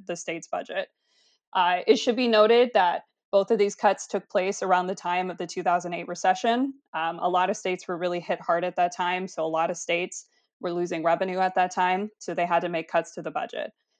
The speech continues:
Now, school districts were impacted by this decision. Um,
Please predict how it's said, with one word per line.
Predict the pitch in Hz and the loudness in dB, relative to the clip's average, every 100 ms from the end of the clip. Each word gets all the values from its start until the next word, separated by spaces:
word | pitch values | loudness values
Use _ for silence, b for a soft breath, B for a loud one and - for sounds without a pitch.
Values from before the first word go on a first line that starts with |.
| _ _ - | _ _ -8
Now, | 202 190 185 | 4 6 6
school | - 220 | 4 2
districts | 214 214 220 202 - | 4 2 0 -4 0
were | 190 196 | 2 2
impacted | 196 196 190 185 196 | 0 -2 0 0 0
by | 185 180 | 0 0
this | 185 - | -2 -10
decision. | 180 - 175 196 190 208 196 | -10 -8 -6 -4 -4 -6 -6
Um, | 165 165 170 196 | -6 -6 -6 -8